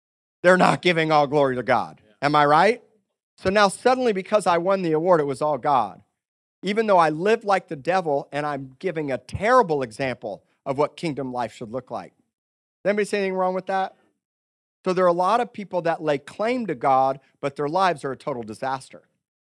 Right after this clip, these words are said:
Please don't be that person. Now, you can be in mess, in a, in process. You can be a beautiful mess. So, like, a lot of you right now are really in process and a beautiful mess.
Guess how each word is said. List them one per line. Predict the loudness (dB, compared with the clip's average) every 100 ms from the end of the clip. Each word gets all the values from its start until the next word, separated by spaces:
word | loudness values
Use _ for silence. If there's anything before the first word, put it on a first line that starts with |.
| _ -6
Please | 0
don't | 4 4
be | 4
that | -4 -4 -6
person. | -12 -10 -16 -16 _ _ _ _ _ _ _ -4
Now, | 0
you | 2 0
can | -2 0
be | 0
in | 0 0
mess, | 0 0 -4 -6
in | -4
a, | -4 -6 -8
in | -8
process. | -2 -2 -2 0 -2 -2 _ _ -10
You | -2
can | 0
be | 2
a | 0
beautiful | 0 -2 0 -2
mess. | -2 -6 -16 -20 _ _ _ _ _ _ _ _ _ _ -2
So, | 4
like, | 4 4
a |
lot | 6 6 6
of | 2
you | 4
right | 4 4
now | 4 4 6
are | 4
really | 4 4 4 0
in | -2
process | -2 -2 -2 -8
and | -6
a |
beautiful | -6 -8 -8 -10
mess. | -10 -12 -20